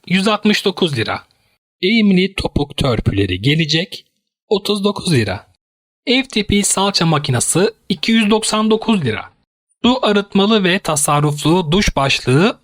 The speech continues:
altmış dokuz lira. İki yüz elli C C hacimli mottolu cam kupalar yirmi üç elli. Bambu döner tavlalar yüz kırk dokuz lira. Görseldeki çalışma masaları beş yüz elli. Paslanmaz çelikten sarımsak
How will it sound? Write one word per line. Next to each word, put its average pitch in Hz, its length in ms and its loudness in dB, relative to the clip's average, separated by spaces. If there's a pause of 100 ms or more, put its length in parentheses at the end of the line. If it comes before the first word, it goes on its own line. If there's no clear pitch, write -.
(120)
altmış 226 420 0
dokuz 202 300 0
lira. 110 360 -4 (500)
İki - 220 -2
yüz 247 180 4
elli 247 240 2
C 180 220 0
C 135 180 0
hacimli 165 580 0
mottolu 185 720 2
cam 170 200 0
kupalar 147 640 -2 (320)
yirmi 247 320 2
üç 247 180 0
elli. 113 280 -6 (400)
Bambu 151 480 0
döner 131 360 0
tavlalar 117 640 -2 (360)
yüz 202 200 2
kırk 208 260 -2
dokuz 202 340 0
lira. 110 300 0 (320)
Görseldeki 175 800 0
çalışma 131 420 0
masaları 117 600 0 (500)
beş 127 360 0
yüz 190 120 2
elli. 196 200 4 (200)
Paslanmaz 214 680 0
çelikten 170 540 -2
sarımsak 175 580 -2